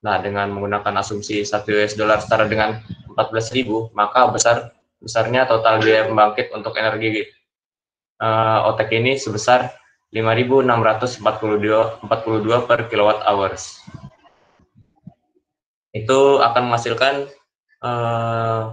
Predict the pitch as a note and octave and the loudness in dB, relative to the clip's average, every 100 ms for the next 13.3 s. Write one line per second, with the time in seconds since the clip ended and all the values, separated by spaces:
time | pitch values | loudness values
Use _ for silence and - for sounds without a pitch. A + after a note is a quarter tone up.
0 | A2+ - A#2 - A#2 A#2+ A2 A#2 - C#3 | -2 -2 -2 -2 -2 -2 0 2 2 0
1 | C#3+ - A2+ A2+ A#2 A2 A2 A2 G#2 G#2 | -2 -4 -4 -2 -2 -4 -2 0 2 4
2 | B2 - - G#2+ A2+ A2+ A#2 G#2+ A2 A2 | 2 0 -8 -6 -4 -2 -4 -2 -2 0
3 | B2+ - A#2+ A2+ A2+ A2 B2 A2 G#2+ A2+ | -2 -2 -2 0 -2 2 2 2 -2 -4
4 | A2+ _ _ _ _ - A2 A2+ A2+ G#2+ | -10 _ _ _ _ -4 -4 -2 -6 -8
5 | - _ A2 A#2 A#2+ A#2 A2+ A2+ A2 A2+ | -16 _ -8 -4 -2 0 2 2 0 -2
6 | A#2 A2+ A#2 A#2 G#2+ A2+ B2+ C3+ - G#2+ | -4 -2 -2 0 0 2 2 0 -4 -6
7 | - A2+ A2+ A2 A2 A2 A2+ A2 G#2+ G#2+ | -2 -2 0 -2 -2 0 2 2 0 0
8 | G#2+ A#2 B2+ A#2+ A2+ - G#2+ G#2+ G#2+ G2+ | 2 2 2 0 -2 -2 0 2 2 0
9 | - - _ _ _ _ _ _ G#2+ A2 | -4 -20 _ _ _ _ _ _ -10 -6
10 | A2 A2+ A2+ C3 C#3 - - A2 A2 A2 | -4 -2 0 0 -2 -6 -8 -4 -2 -4
11 | A2+ G#2+ A2+ C3+ C3+ B2 B2 - C#3 - | -4 -6 -2 -2 0 0 0 0 -2 0
12 | C3 B2+ A#2 A#2+ A#2 - A#2+ - - _ | -2 0 -4 -4 -6 -2 0 -2 -10 _
13 | _ - | _ -4